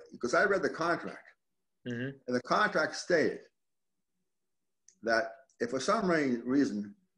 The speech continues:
Speaker 1: the Meadowlands Commission goes out of business, all that land under the auspices would revert, its ownership would revert to the state of New Jersey.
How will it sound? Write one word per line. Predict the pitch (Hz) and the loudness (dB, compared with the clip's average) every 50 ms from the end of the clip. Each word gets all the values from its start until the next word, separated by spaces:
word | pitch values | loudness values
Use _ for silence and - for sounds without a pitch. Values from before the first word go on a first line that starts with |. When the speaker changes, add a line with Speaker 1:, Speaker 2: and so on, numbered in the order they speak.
| _ - | _ -6
Speaker 1:
the | 110 117 | -4 2
Meadowlands | 117 147 180 202 190 175 175 170 165 156 151 156 - - - - - | 4 6 6 6 6 6 6 4 4 2 0 -2 -6 -12 -16 -16 -10
Commission | - 139 151 170 165 - 107 92 90 - | -6 -4 -2 -2 -2 -2 -4 -6 -2 2
goes | 113 117 120 117 117 - - 139 | 4 6 6 4 4 0 0 2
out | 143 143 139 - | 4 4 4 4
of | 113 127 117 110 101 - | 6 6 6 4 4 2
business, | 165 175 - 117 104 95 - - - - _ _ _ _ _ _ _ _ _ _ _ _ _ _ _ _ | 2 2 2 2 0 -4 -6 -8 -12 -14 _ _ _ _ _ _ _ _ _ _ _ _ _ _ _ _
all | 101 117 147 170 | 4 6 6 6
that | 196 196 185 - 165 185 | 6 4 2 2 2 2
land | 190 185 160 135 120 113 117 - - _ _ _ _ - | 2 2 2 2 0 -2 -4 -8 -14 _ _ _ _ -6
under | 139 156 156 | -4 -2 2
the | 147 139 | 2 4
auspices | 135 156 156 156 156 - - - - - 95 87 90 - - _ _ _ _ _ _ _ _ _ _ _ - | 4 4 2 2 -2 -6 -14 -16 -14 -12 -10 -10 -12 -14 -18 _ _ _ _ _ _ _ _ _ _ _ -8
would | 120 101 | -6 -4
revert, | 104 104 101 113 131 135 139 135 135 - - _ _ _ _ _ _ _ _ _ _ _ _ _ _ _ _ _ | -4 -2 0 4 6 6 6 4 2 -2 -14 _ _ _ _ _ _ _ _ _ _ _ _ _ _ _ _ _
its | - - - - | -8 -6 -2 2
ownership | 135 135 139 127 - - - - - - | 4 4 4 4 2 0 -4 -6 -4 -4
would | 113 107 98 | -2 0 0
revert | 101 101 92 104 113 123 120 - - - - - _ _ _ _ _ - - | 0 2 6 8 8 8 6 4 0 -12 -20 -20 _ _ _ _ _ -10 -8
to | 90 | -8
the | - | -8
state | - - 110 110 107 90 - - 90 | -2 2 2 2 2 2 -2 -6 -6
of | 87 90 | -4 -2
New | 92 90 90 | -2 -2 -2
Jersey. | - 87 87 85 82 - - - | -2 -2 -2 0 -2 -4 -6 -10